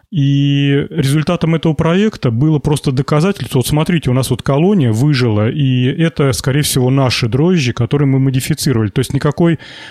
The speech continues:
практической ценности о том, что теперь давайте булки печь, э, теперь можно там в космос полететь с химикатами, с реактивами, а прилетев на другую планету, пересобрать там нужные дрожжи, они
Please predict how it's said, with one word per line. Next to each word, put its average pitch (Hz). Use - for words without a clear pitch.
практической 180
ценности 151
о 123
том, 165
что 127
теперь 127
давайте 139
булки 127
печь, 165
э, 113
теперь -
можно 117
там 117
в -
космос 151
полететь 135
с -
химикатами, 143
с -
реактивами, 131
а 113
прилетев 135
на 147
другую 143
планету, 156
пересобрать 135
там 120
нужные 127
дрожжи, 139
они 143